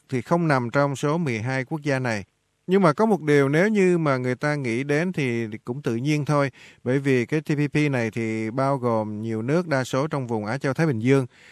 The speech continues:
à, mà bây giờ vắng Mỹ rồi thì rõ ràng là phải có một nước lớn nào đó đứng ra,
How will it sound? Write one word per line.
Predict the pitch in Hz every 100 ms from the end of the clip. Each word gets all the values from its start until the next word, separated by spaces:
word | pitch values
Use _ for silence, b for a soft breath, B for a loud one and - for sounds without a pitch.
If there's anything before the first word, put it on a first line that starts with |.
| B -
à, | 120
mà | 120 117
bây | 131
giờ | 131 123 113 110 110
vắng | 123 175 190
Mỹ | 120 139
rồi | 139 127 117 113
thì | 120 117 117 113
rõ | 110 135
ràng | 139 123 117
là | 117 117 113 113 -
phải | 123
có | 175
một | 170 120
nước | 160 185
lớn | 175 226 254
nào | 127
đó | 120 143
đứng | 170 180
ra, | 180 151 143